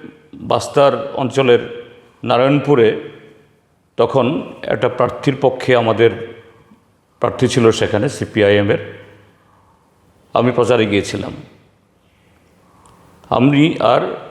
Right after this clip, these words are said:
পশ্চিমবাংলা আমাদের নেতা এই রবীন দেব, রবীন দেব তখন পশ্চিমবাংলার বিধানসভার এই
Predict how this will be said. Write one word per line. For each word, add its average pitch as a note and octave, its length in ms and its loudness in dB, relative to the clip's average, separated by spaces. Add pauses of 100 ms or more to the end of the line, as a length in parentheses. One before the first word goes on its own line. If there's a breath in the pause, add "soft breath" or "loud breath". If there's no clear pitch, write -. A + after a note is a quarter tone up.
(180)
পশ্চিমবাংলা C3 560 0
আমাদের A#2 240 2
নেতা A2+ 500 -2 (1900 soft breath)
এই F#2+ 520 2 (1300)
রবীন C#3 540 2
দেব, F#2+ 200 -2 (1300)
রবীন A#2 260 4
দেব A#2 200 4
তখন A2 460 0 (1600)
পশ্চিমবাংলার A2+ 520 2
বিধানসভার G#2+ 800 0 (1200)
এই G2 220 4